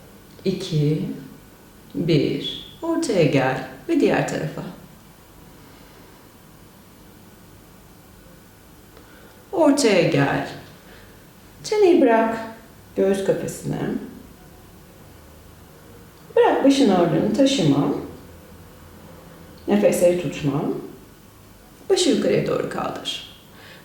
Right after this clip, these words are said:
Bu sefer geriye doğru bırak. Kontrollü ve yavaş ol lütfen.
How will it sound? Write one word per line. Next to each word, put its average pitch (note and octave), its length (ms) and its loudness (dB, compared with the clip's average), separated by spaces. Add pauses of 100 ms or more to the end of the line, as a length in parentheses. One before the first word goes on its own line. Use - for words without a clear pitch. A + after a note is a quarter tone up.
Bu G4+ 40 -10
sefer G#4 300 0
geriye A#3 360 4
doğru - 280 0
bırak. - 300 -8
Kontrollü D4 520 2
ve G3 80 2
yavaş F3 280 2
ol D3 180 0
lütfen. - 340 -6